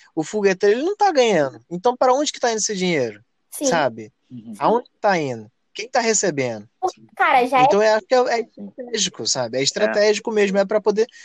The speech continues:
Speaker 3: É.
Speaker 1: não funcionar mesmo, é pra poder, a, porque a popula-, a maior, a população que tá sendo afetada somos nós, sabe? São as pessoas
Speaker 2: Sim.
Speaker 1: pretas mesmo, periféricas, que tão se ferrando. Porque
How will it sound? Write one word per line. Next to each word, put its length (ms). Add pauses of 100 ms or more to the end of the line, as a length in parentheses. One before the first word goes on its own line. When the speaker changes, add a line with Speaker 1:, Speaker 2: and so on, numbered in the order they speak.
Speaker 3:
É. 60
Speaker 1:
não 120
funcionar 560
mesmo, 500
é 40
pra 180
poder, 400 (300)
a, 100
porque 380
a 160
popula-, 320 (140)
a 80
maior, 400
a 60
população 440
que 80
tá 80
sendo 180
afetada 960 (420)
somos 340
nós, 320
sabe? 200
São 120
as 100
pessoas 280
Speaker 2:
Sim. 120
Speaker 1:
pretas 380
mesmo, 280
periféricas, 720
que 100
tão 140
se 120
ferrando. 440 (320)
Porque 800